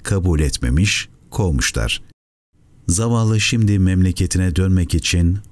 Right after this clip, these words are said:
vapur bekliyor." dedi. İnsanın yirmi yaşındayken kalbi ne faaldir. Ben bu basit macerayı hayalimde büyüttüm.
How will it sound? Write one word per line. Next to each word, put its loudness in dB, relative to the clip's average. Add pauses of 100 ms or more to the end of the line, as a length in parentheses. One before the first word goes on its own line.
vapur 0
bekliyor." -2
dedi. -6 (580)
İnsanın 2
yirmi 2
yaşındayken 2
kalbi 0
ne 2
faaldir. -2 (840)
Ben 2
bu 0
basit -2
macerayı 2 (260)
hayalimde 0
büyüttüm. -4